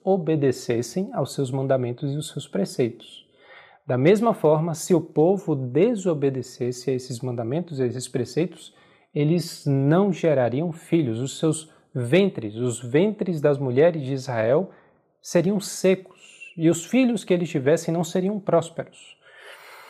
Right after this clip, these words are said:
E a gente percebe, não só no capítulo um de Lucas, mas ao longo de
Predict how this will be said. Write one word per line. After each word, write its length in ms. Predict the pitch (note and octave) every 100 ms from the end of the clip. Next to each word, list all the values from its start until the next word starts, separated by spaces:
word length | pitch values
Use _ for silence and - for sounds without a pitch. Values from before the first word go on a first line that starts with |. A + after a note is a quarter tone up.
| - -
E 80 | G#3+
a 80 |
gente 360 | G3+ A3+ B3+ A3 - - _ _
percebe, 640 | - F#3 - F3+ G3+ D#3+ B2+
não 220 | C3 A#3
só 340 | - - D3+
no 140 | D3 C#3
capítulo 540 | D3 - C#3+ D3 B2+
um 60 | C#3+
de 120 | B2+
Lucas, 340 | A#2+ C#3+ C3
mas 280 | A#2 B2+ B2
ao 60 | C3+
longo 280 | C3 D#3+ D3+
de 220 | C3 C#3